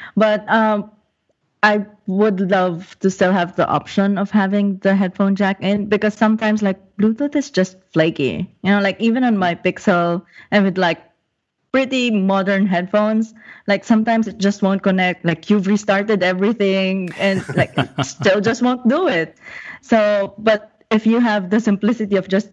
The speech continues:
Speaker 1: plugging something into something else and it working, I mean, I'd take that over, like, half an hour of fiddling with settings and stuff.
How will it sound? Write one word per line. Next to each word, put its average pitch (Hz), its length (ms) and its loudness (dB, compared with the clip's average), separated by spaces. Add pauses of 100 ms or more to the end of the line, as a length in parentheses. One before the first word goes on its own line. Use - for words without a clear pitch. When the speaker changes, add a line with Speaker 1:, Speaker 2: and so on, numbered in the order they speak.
(180)
Speaker 1:
plugging 196 460 0
something 196 520 0
into 185 280 0
something 190 360 0
else 175 320 0
and 156 160 -2
it - 200 -2
working, 180 640 -2 (340)
I 196 60 0
mean, 185 320 -2
I'd 175 260 0
take 190 200 0
that 170 260 0
over, 170 540 0
like, 180 240 -2 (680)
half 202 240 0
an 180 100 0
hour 180 300 0
of 170 100 -2
fiddling 170 480 -2
with 156 300 -4
settings 165 480 -4
and 151 160 -2
stuff. 147 340 -4